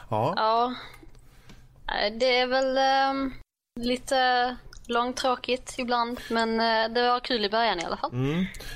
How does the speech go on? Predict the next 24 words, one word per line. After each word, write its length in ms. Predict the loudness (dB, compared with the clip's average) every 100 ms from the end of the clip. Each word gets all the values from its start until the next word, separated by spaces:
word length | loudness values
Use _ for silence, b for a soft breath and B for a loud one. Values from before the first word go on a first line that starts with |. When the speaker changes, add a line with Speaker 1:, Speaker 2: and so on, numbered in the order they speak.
| B
Speaker 1:
Jag 140 | 0
tänkte 340 | 2 0 2 2
det, 140 | 2
det 120 | 2
här... 360 | 2 2 2 -2 -10 -20 -18 -16 -16 -18 -20 -12 -4
Det 80 | -2
kommer 260 | 0 2
väl 120 | 2
in 280 | 2 2 2
och 100 | 2
så 120 | 2
här, 160 | 2 2
nu 60 | 2
har 60 |
inte 160 | 0 0
jag 80 | 0
kört 320 | 0 0 0
det 60 | -4
på 120 | -4
ett 80 | -4
tag, 200 | -2 0
men 120 | 2
det 60 |
här, 160 | 2 0